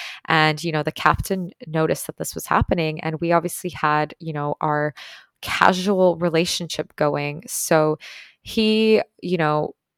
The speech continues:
would start to say things to me like, "Oh, you know, you're being sensitive or you're being too emotional." And this is where the fuck narcissist comes in, because literally that is what he was, was a narcissist.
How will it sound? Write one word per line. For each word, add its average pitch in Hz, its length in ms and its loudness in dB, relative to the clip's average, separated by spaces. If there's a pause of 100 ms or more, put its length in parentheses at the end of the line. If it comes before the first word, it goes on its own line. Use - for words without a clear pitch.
(260)
would 170 200 2
start - 580 0
to - 160 -6
say - 280 -2
things 165 360 -2
to 170 120 -8
me 156 220 -6
like, 147 580 -4 (680)
"Oh, 190 200 8
you 165 180 0
know, 165 140 0
you're 160 180 -2
being 185 260 -4
sensitive - 760 -4
or - 60 -2
you're 175 140 -2
being 175 280 -4
too - 260 -4
emotional." 156 760 -4
And 156 300 -2
this - 200 -2
is 185 180 -2
where 151 340 2 (460)
the 165 120 -2
fuck - 500 2
narcissist - 960 -4
comes 156 420 -4
in, 160 260 -4
because 165 460 -4
literally 170 460 0
that 156 300 0
is 160 180 -8
what 151 160 -2
he - 180 -8
was, 226 460 -2
was 160 180 -2
a 180 60 -2
narcissist. - 800 -6